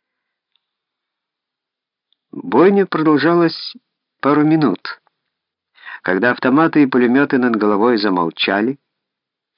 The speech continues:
Кобра понял, что афганцы спускаются на дорогу за трофейным оружием из-за его, Вадима Данина, головой или яйцами. Это, как говорится, на любителя.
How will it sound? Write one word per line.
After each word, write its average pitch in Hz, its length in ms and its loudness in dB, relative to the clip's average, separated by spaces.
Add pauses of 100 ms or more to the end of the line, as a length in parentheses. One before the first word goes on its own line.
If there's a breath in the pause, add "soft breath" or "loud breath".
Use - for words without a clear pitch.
(140)
Кобра 131 300 0
понял, 107 360 -2
что 98 300 -4
афганцы 110 600 -2
спускаются 104 720 -4
на 95 140 -2
дорогу 104 380 -2
за 95 120 -2
трофейным 95 600 -2
оружием 113 520 -2 (100)
из-за 101 260 0
его, 98 340 0
Вадима 104 500 -2
Данина, 131 520 0 (640 loud breath)
головой 110 640 2
или 110 300 -2
яйцами. 113 720 0
Это, 107 240 -4
как 98 320 -4
говорится, 110 480 0
на 104 180 0
любителя. 107 680 0